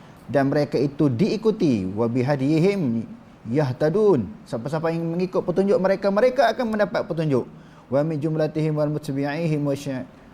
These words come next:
wa syi'iyatihim, wa syi'atihim anfusahum ya'uddun." Ha, mereka adalah merupakan pengikut-pengikut ahli hadis. "Fi itba'ihim atharihim." Mengikut asar mereka.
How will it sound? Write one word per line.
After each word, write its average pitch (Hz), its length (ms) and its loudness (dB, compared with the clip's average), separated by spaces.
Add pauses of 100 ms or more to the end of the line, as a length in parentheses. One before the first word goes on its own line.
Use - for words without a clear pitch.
(140)
wa 123 100 2
syi'iyatihim, 156 800 2 (680)
wa 117 140 0
syi'atihim 160 720 2 (420)
anfusahum 151 640 2 (320)
ya'uddun." 123 640 2 (240)
Ha, 107 160 -4
mereka 135 400 0
adalah 147 240 2
merupakan 143 480 -2
pengikut-pengikut 151 960 -2 (240)
ahli 135 240 2
hadis. 120 400 0
"Fi 123 240 -4
itba'ihim 135 480 0
atharihim." 156 720 2 (560)
Mengikut 175 480 0
asar 175 400 0
mereka. 170 480 0